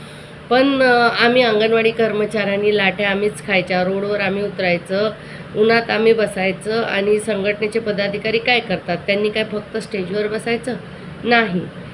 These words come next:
जे करतात बिचारे ते खरंच खूप मेहनत करतात. पण काही काही संघटना एवढ्या फालतू आलेल्या आहेत, त्यांना काही स-, अंगणवाड्यांची विषयी माहिती पण नसते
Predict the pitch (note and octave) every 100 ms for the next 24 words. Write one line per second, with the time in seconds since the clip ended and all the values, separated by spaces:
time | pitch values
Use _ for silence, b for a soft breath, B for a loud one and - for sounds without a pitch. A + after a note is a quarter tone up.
0 | B - C4 C4+ C4+ B3 C4 A3 A#3 A#3+
1 | A3+ A3+ A3+ A#3 A#3 - - A3+ A#3 A3
2 | F#3+ - F#3 F#3 F#3 - G#3 G#3 G3+ A3
3 | A3 A3 G#3+ G3 G3+ G3+ G#3+ F#3+ F#3+ G3+
4 | G#3+ F#3+ F3 E3+ G#3 F#3+ F#3+ G3+ G3+ F#3+
5 | G#3+ - B B B - F#3+ G3+ G#3+ G#3+
6 | G#3+ A3 A3+ G3+ G3 F#3+ G3 G3+ G#3+ G#3
7 | G3+ G3+ F#3+ - G3+ G#3 - G#3 G#3 G3
8 | - G#3+ G#3+ G#3 F#3+ - A#3+ C#4